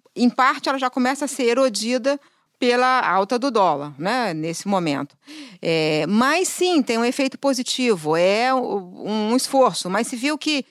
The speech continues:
por exemplo, no governo, é, Temer, houve essa liberação de, de parte do dinheiro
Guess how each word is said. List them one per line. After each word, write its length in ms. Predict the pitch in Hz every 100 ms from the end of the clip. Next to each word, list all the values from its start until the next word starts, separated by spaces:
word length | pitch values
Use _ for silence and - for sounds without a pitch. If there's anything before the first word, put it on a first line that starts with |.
| _
por 100 | -
exemplo, 260 | 226 202 214
no 120 | 247
governo, 920 | 233 196 196 196 214 185 175 170 165 - 226 -
é, 360 | 190 180 175
Temer, 560 | 170 262 269 302 190 190 - -
houve 300 | 254 320 262
essa 160 | 262
liberação 1040 | 214 175 165 180 - 240 277 311 339 330 226
de, 240 | 180 196 - - -
de 120 | 165
parte 340 | - 196 190 170
do 120 | 175
dinheiro 520 | 208 208 233 285 349